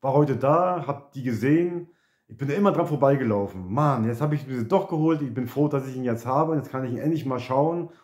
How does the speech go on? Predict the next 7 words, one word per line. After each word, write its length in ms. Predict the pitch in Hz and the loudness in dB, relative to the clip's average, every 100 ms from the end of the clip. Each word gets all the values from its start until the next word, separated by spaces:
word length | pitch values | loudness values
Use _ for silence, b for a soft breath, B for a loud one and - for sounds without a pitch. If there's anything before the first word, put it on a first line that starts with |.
| B | B
und 140 | 113 | -8
gucken, 380 | 147 156 151 120 | -2 0 0 0
wie 100 | 131 | -2
er 160 | 131 117 | 0 2
wirklich 320 | 151 135 98 | 0 0 -6
ist. 360 | 87 87 - _ _ _ _ _ _ _ _ _ _ _ _ _ | -8 -12 -16 _ _ _ _ _ _ _ _ _ _ _ _ _
So, 460 | - 147 131 95 | 2 6 6 2